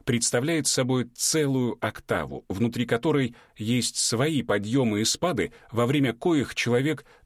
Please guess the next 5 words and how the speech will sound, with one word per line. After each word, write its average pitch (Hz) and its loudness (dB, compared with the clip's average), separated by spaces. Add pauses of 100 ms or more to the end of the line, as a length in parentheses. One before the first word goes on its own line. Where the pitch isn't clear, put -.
также 98 0
чувствует 120 0
потерю 95 0
смысла, 113 0
энтузиазма, 98 -2